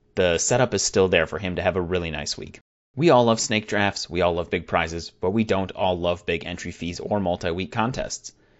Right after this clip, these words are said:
So Underdog Fantasy just released an all-new format for their snake drafts. It's called Battle Royale. In Battle Royale, you draft a one-week team like you normally would, but instead of only competing against the other teams in your specific draft,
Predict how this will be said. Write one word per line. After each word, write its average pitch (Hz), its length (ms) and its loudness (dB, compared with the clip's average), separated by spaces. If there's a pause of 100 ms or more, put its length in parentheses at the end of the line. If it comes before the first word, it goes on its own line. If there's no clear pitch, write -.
So 95 180 -2
Underdog 156 380 2
Fantasy 120 380 0
just 92 360 -2
released 104 320 -2
an - 80 -8
all-new 92 300 -2
format 87 360 0
for 85 100 -6
their 85 80 -2
snake 76 280 -6
drafts. 62 380 -6
It's - 100 -16
called 110 380 2 (220)
Battle 85 220 4
Royale. 85 440 0 (460)
In 135 180 0
Battle 139 260 6
Royale, 123 280 4
you 101 120 0
draft 107 300 0
a 104 40 -4
one-week 98 360 -4
team 92 260 -8
like 95 140 -8
you 113 60 -4
normally 87 280 -4
would, 80 240 -8 (440)
but 85 100 -2
instead 95 260 -2
of 90 120 -4
only 127 260 -2
competing 127 400 -6
against 107 260 -6
the - 100 -6
other 95 160 -2
teams 92 360 -8
in 85 60 -10
your 87 120 -6
specific - 400 -14
draft, 135 340 -2